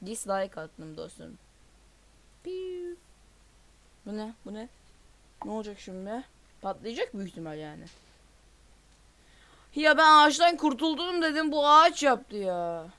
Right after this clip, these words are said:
Kardeşim, senin amacın ne? Ben ağaçtan kurtulayım dedim. Tam kurtulacaktım. La dur, dur. Bunu kır, kır. Kır.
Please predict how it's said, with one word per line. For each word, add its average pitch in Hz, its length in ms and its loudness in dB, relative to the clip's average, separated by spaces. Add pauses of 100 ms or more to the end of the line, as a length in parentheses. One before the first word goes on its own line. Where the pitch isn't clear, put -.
(1600)
Kardeşim, 262 440 -6
senin 277 200 -6
amacın 240 500 -4
ne? 175 200 -12 (680)
Ben 254 60 -4
ağaçtan 277 460 2
kurtulayım 247 720 -6
dedim. 208 260 -4
Tam 269 260 -10
kurtulacaktım. 247 760 -8 (120)
La 165 200 -14
dur, 175 140 -12
dur. 175 240 -14 (520)
Bunu 196 360 -14
kır, 185 180 -20
kır. - 280 -20 (680)
Kır. 170 200 -14